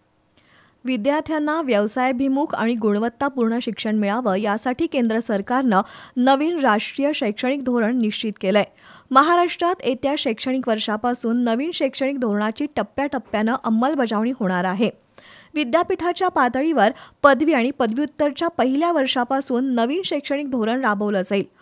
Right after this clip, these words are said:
जून दोन हजार तेवीस पासून त्याची सुरुवात होणार आहे. नवीन शैक्षणिक धोरणात बहुविद्या शाखीय अभ्यासाला महत्त्व आलंय.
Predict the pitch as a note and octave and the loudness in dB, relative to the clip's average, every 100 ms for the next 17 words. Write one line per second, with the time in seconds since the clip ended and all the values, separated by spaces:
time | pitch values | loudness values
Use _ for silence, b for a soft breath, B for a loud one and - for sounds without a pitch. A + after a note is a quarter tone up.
0 | b b b B3+ D#4 F#4+ G#4 F4+ F4 E4 | b b b -2 0 2 0 0 0 0
1 | F4 F4+ C#4+ C4 D4 G4 - C4 B3+ B3+ | 0 -2 -2 0 0 -2 0 -2 0 -2
2 | B3 D4 D4 A#3 G#3+ G#3 G3+ F#3+ F#3+ - | -2 -4 -4 -2 0 -2 -2 0 0 -2
3 | _ _ b b b B3 B3+ C#4+ F#4 F4+ | _ _ b b b 0 2 2 0 -2
4 | D4+ D4+ D4 C#4+ C4 A3+ A3+ D#4 B B | -2 -2 -2 -2 0 2 2 0 B B
5 | B A#3 C#4 F4 F4+ A#3+ D4+ E4 C#4 A#3 | B 2 4 2 2 0 -2 0 0 -2
6 | - C#4 A3+ G#3 A#3 B3+ B3+ C#4 G#3+ G#3+ | -2 -2 -2 -2 -2 0 0 2 2 0
7 | A#3+ A3 F#3 | -2 0 2